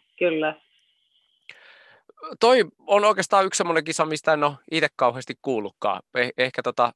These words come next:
Speaker 2: tosiaan vähän laiskasti matkustelee ja vähän laiskasti seurailen, että mitä tulee, mutta, mutta noita kilpailuita kyllä niinku syntyy, syntyy ja toivottavasti suurin osa so-, niinku myös selviää tän korona-ajan yli. Eli, eli vaikka tota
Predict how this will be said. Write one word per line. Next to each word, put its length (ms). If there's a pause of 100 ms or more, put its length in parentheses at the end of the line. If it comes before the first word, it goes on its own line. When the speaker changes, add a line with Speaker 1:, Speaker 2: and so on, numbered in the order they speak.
(180)
Speaker 2:
tosiaan 380 (120)
vähän 220
laiskasti 540 (100)
matkustelee 680
ja 100
vähän 200 (220)
laiskasti 500
seurailen, 600
että 180
mitä 240
tulee, 300
mutta, 300 (300)
mutta 200
noita 160 (100)
kilpailuita 560
kyllä 220
niinku 200
syntyy, 480 (320)
syntyy 360
ja 100
toivottavasti 440
suurin 340
osa 200 (680)
so-, 520
niinku 300
myös 260
selviää 440
tän 160
korona-ajan 580
yli. 280
Eli, 200 (260)
eli 240
vaikka 300
tota 280